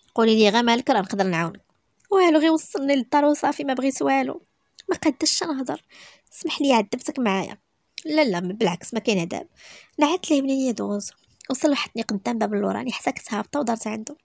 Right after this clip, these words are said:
"عافاك، عاوني، ما غنطولش عليك، الا بغيتي تعاوني انا هنا."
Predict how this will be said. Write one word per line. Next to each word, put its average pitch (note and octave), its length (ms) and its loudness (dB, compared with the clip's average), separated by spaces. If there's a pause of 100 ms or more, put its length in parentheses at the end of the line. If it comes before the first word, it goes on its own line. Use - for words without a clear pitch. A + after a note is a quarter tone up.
(420)
"عافاك، C4+ 320 -4
عاوني، B3+ 440 -6 (540)
ما D4+ 80 6
غنطولش C#4 500 0
عليك، A3+ 240 -4
الا C4+ 100 4
بغيتي B3 260 -2
تعاوني B3 460 -2
انا C4 120 0
هنا." G#3+ 240 -4